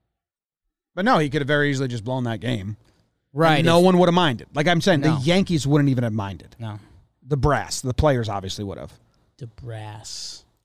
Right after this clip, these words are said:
Speaker 1: The plan makers would have been like, "Yeah, well, okay, Heaney gave up three, but let's just keep him in there and save the rest of the pen for the next nine games."
Speaker 2: Yeah.
Speaker 1: But Heaney instead shuts him down, and then the Yankees hitters are like, "Fuck,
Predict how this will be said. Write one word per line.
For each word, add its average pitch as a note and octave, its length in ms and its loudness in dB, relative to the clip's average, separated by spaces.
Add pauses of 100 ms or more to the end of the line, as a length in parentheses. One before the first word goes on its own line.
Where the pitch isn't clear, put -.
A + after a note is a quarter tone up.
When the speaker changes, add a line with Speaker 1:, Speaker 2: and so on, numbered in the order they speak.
Speaker 1:
The A#2+ 100 -12
plan E3+ 320 2
makers D3 360 0
would C3+ 80 -2
have A#2+ 60 -8
been B2+ 100 -4
like, B2+ 220 -4
"Yeah, E3+ 180 2
well, F#3+ 380 2
okay, D#3 260 0
Heaney D#3 180 2
gave D#3+ 140 2
up D#3 120 0
three, E3+ 220 0
but B2+ 80 -2
let's C3+ 160 -2
just C3+ 160 -10
keep E3 180 -2
him D3+ 100 -2
in F3 80 0
there C#3+ 120 0
and C3+ 100 -4
save D3+ 200 -2
the D3+ 60 -4
rest D#3 180 -4
of D3 40 -8
the B2+ 60 -6
pen E3 260 -6
for C3+ 100 -12
the C3 60 -6
next C#3+ 180 -10
nine D3 220 -6
games." C#3 500 -8
Speaker 2:
Yeah. A2 120 -10 (880)
Speaker 1:
But C3 140 -2
Heaney D3+ 320 2
instead C3 540 -4 (840)
shuts - 380 -10
him F#3 100 0
down, D3 380 -2 (140)
and A2+ 100 -8
then A2 100 -6
the A2 80 -8
Yankees D#3 600 -4 (440)
hitters G#3 520 0 (640)
are B2+ 60 -6
like, C3 220 -2
"Fuck, - 580 -2